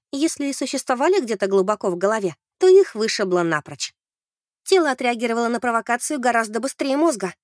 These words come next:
Вэл набросилась на гада, не поднимаясь с четверенек.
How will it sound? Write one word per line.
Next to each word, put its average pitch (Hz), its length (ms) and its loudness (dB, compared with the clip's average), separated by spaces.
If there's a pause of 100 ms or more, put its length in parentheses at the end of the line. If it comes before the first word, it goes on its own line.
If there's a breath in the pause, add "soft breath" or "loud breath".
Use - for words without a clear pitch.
(200)
Вэл 262 260 0
набросилась 240 640 -2
на 247 120 -2
гада, 262 220 2
не 233 140 -2
поднимаясь 269 640 -2
с - 40 -12
четверенек. 196 600 -2